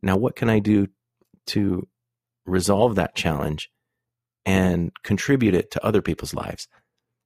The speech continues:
So like I said, I'm going through it myself. I'm making sure that all the kinks are worked out before I put it out into the world. Compete with yourself. Challenge yourself to do something you've never done. Create something. Produce something.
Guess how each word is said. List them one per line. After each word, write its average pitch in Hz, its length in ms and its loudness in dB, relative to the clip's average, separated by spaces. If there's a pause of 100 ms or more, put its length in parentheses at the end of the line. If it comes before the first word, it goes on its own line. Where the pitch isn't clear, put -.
(240)
So - 140 -4
like 110 180 0
I 120 60 -4
said, - 180 0
I'm - 140 0
going 127 220 4
through - 180 0
it - 60 0
myself. 98 480 0
I'm 87 140 -2
making 92 260 2
sure 95 180 0
that 82 120 2
all 90 140 2
the 113 80 0
kinks - 300 -2
are 110 60 6
worked 101 240 -2
out 90 260 2
before 92 240 0
I 85 60 2
put - 220 -2
it 82 120 0
out 80 160 -2
into 78 140 -6
the 71 100 -8
world. 55 300 -10 (1000)
Compete 131 460 2
with 120 160 -4
yourself. - 440 0 (640)
Challenge 110 500 2
yourself 85 560 -2
to - 100 -4
do 90 120 0
something 98 440 -2
you've 98 200 0
never 80 340 0
done. 73 340 -6 (720)
Create 117 400 2
something. - 500 -2 (800)
Produce 95 340 2
something. 71 460 -6